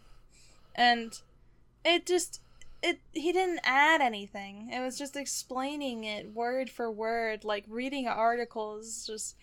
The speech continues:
adding no substance or, like, personality to it at all. It, I was, it was wa-,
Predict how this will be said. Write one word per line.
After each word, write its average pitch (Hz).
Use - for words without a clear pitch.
adding 269
no 233
substance 220
or, 220
like, 208
personality 214
to 208
it 202
at 220
all. 214
It, 240
I 254
was, 262
it 262
was 247
wa-, 247